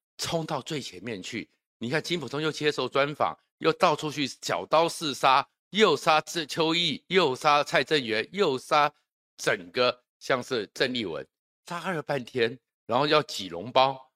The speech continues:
哪有一个这样的一个主帅，这个一个真正的一个操盘的幕僚手，做抬轿的人变成坐轿人的，这抢了所有光芒，因为他没有办法了。因为为什么没有办法呢？因为重新再讲说，金溥聪和邱毅人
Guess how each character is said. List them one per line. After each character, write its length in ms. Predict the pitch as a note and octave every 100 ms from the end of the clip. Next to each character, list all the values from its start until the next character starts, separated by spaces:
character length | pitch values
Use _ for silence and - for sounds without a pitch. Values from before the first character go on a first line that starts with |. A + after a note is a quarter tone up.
| _
哪 220 | - D3+ G3+
有 100 | D3+
一 80 | C3
个 180 | C3+ C3+
这 220 | - E3
样 180 | D3+ B2+
的 60 |
一 40 | B2
个 80 | C3
主 240 | - D3+
帅， 240 | - B2+ - _ _ _ -
这 120 | C#3
个 140 | C3
一 140 | G2 D3
个 200 | D3 - -
真 240 | D#3+ D#3+
正 220 | F3 C#3+
的 100 | A2+
一 140 | G#2 A2
个 140 | G#2+
操 280 | - C3+ C3
盘 240 | - E2
的 80 | E2+
幕 200 | A2 A2
僚 200 | D#2+ F2
手， 240 | - B1+ - _ _ _
做 300 | - F#3 C3
抬 240 | - A#2+ G#2
轿 300 | C#3 E3+ B2+
的 120 | G2+
人 160 | F2+ E2+
变 120 | -
成 160 | A2 G#2
坐 220 | - D3
轿 220 | - C3+
人 180 | F#2+ E2+
的， 140 | F2 G#2+
这 240 | - G#2+ -
抢 260 | - D#2
了 100 | F#2+
所 260 | B2+ C#3 C#3
有 80 | F#2
光 180 | A2+
芒， 240 | A2+ D#2 D2 _ _
因 140 | C3
为 100 | B2
他 220 | G2 G2+ G2
没 140 | F#2
有 120 | A2 D#2
办 120 | G#2+ - _
法 140 | - C2
了。 80 | _ _ _ _
因 120 | D#3
为 60 | A3
为 100 | A#3+
什 120 | F#3+
么 40 |
没 60 | D#3+
有 80 | D#3
办 140 | D#3
法 100 | G#2+
呢？ 100 | F2+
因 80 | D3
为 120 | F3+ - _ _ _ _
重 260 | - B2+ D#3
新 160 | F#3
再 120 | F#3+
讲 140 | A#2+ F2+
说， 120 | B2+
金 260 | - F#3+ G3+
溥 200 | B2 -
聪 220 | B2+ B2
和 240 | C3 F#2+ -
邱 200 | C#3 C3+
毅 120 | B2+
人 280 | E2 D2